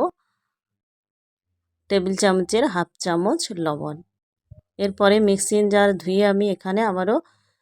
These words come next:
এক কাপ মতো জল দিয়ে দিলাম। জলটা দিয়ে এখানে ভালো করে ফেটিয়ে নেব। পাঁচ মিনিট মতো ভালো করে এইভাবে অনবরত নেড়ে ফেটিয়ে নিতে হবে। এই যে দেখুন, পাঁচ মিনিট ধরে আমি ফেটিয়ে নিয়েছি।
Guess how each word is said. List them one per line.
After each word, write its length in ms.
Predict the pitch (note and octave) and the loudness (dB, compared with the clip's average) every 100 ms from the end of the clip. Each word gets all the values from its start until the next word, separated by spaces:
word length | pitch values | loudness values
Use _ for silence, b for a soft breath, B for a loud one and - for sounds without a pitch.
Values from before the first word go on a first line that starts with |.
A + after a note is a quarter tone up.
| _ - | _ -6
এক 160 | F#3+ G3 | -2 -2
কাপ 180 | - G#3+ | -2 -2
মতো 280 | G#3 G#3 A3 A3 | -2 -2 -2 0
জল 200 | F3 E3 | 0 0
দিয়ে 180 | E3+ E3+ | -2 -2
দিলাম। 260 | E3 E3 E3 | -4 -4 -2
জলটা 400 | G3 F#3+ F#3+ G#3 | -2 -2 -2 -4
দিয়ে 300 | E3+ F3 F#3+ G3 | -2 -2 -2 -2
এখানে 400 | - F#3 F#3 G#3+ D4+ _ _ _ - | -4 -6 -4 -4 -4 _ _ _ -16
ভালো 340 | E3 - F#3 G3+ | -8 -2 0 0
করে 260 | G3+ G3 A#3+ | 0 0 0
ফেটিয়ে 380 | G3+ D#3+ E3 D#3+ | -2 -4 -2 -2
নেব। 200 | D#3 D#3 E3+ _ _ _ _ - | -2 -6 -8 _ _ _ _ 0
পাঁচ 160 | G3 G#3 | 2 4
মিনিট 260 | A3 A3+ G#3+ | 2 0 0
মতো 260 | G#3 G3 G#3 | 0 0 -2
ভালো 300 | G3 F#3 F#3+ | -2 -2 -2
করে 280 | G3 F#3 G3 G#3+ | -4 -4 -2 -2
এইভাবে 440 | F#3+ F#3 F3+ F#3 G3+ | -2 -4 -4 -2 0
অনবরত 680 | F#3+ F3 F#3 F3 E3+ F3 - A#3 F4+ _ _ _ _ - | 0 0 -2 -2 -2 -2 0 0 0 _ _ _ _ -6
নেড়ে 260 | F#3+ F3+ A3+ E4 | 0 2 2 2
ফেটিয়ে 340 | G3+ F3+ E3 | -2 -4 -4
নিতে 300 | D#3 D3 D3 | -4 -6 -8
হবে। 320 | D3 D#3 D#3 D#3 - _ _ _ - - - - _ _ _ _ _ - | -10 -12 -14 -16 -18 _ _ _ -20 -16 -16 -18 _ _ _ _ _ -6
এই 40 | |
যে 60 | F#3+ | 0
দেখুন, 220 | F#3 G3 G#3+ | 2 2 2
পাঁচ 200 | G3+ F#3+ | 2 2
মিনিট 220 | G3 G3+ F#3+ | 0 0 -2
ধরে 200 | G3 F#3+ | -2 0
আমি 160 | F#3+ G3 | -2 -4
ফেটিয়ে 360 | E3+ - F#3 | -6 -6 -4
নিয়েছি। 320 | F#3 F#3+ - | -4 -4 -4